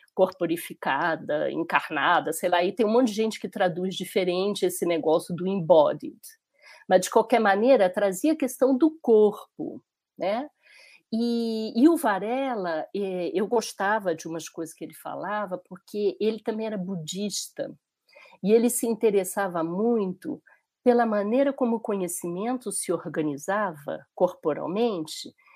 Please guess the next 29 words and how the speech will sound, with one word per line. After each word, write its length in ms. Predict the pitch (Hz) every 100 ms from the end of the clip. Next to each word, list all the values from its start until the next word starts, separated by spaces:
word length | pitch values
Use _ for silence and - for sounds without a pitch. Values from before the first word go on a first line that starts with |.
| _ -
e 160 | 294 415
algumas 560 | 415 277 320 254 180
vezes 680 | 196 254 339 339 214 - 175
sem 340 | - - 466 427 -
ter 160 | 392
nenhuma 420 | 330 302 403 453
conexão 540 | - 277 254 - - 285
com 100 | 254
o 60 |
discurso 920 | 220 359 - - 277 311 - - 147 - _ _ -
ou 100 | 226
com 120 | 269
a 40 |
linguagem 600 | 247 247 233 226 226 240
verbal. 760 | 233 - 262 190 196 170 175 185 _ _ _ _ _ _ - _
Então, 240 | 240 370 320
como 640 | - 359 381 415 339 - -
havia 840 | 240 233 180 175 262 277 208 156 147 - _
um 220 | - 226 208
modo 500 | 214 233 185 160 156
de 460 | 151 - 180 160 -
organizar 840 | 220 233 214 220 196 - 208 233 240
conhecimento 920 | 208 190 180 - 185 160 151 143 -
corporalmente 960 | 160 151 151 143 151 202 247 208 -
que 120 | - 262
não 280 | 254 311
necessariamente 920 | 339 339 277 - 220 208 196 226 247 -
precisava 320 | - 220 214
ser 280 | - 185